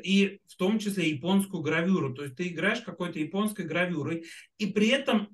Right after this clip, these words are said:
они мне в тот момент объяснили основы зороастризма. Вот, то есть там игра, которая связана, в принципе, со зороастризмом, зороастрийскими культами,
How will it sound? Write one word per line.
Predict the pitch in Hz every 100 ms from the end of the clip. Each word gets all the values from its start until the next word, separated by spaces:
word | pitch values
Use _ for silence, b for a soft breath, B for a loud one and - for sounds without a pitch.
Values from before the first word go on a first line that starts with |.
| -
они | 196 220 226
мне | 175 190 190
в | -
тот | 202 190
момент | 156 147 160 269 302 -
объяснили | 185 151 165 180 - 190 180 175 240 -
основы | 190 - 180 165 156 196
зороастризма. | 165 165 170 - 202 180 151 123 117 - - _ _ _ _ _ _ _ _ _ _ _ _ _ _ _ _ _ _
Вот, | 175 208 190 131
то | 180
есть | 180
там | - 196 180
игра, | 175 220 285
которая | 208 202 180 170
связана, | 175 190 185 160 151 143
в | 131
принципе, | 180 185 156 127 127 135
со | 123 160
зороастризмом, | 156 151 151 151 - 220 285 269 262 262 254
зороастрийскими | 185 160 160 160 175 170 143 - 135 131 127
культами, | 196 175 - 180 208 294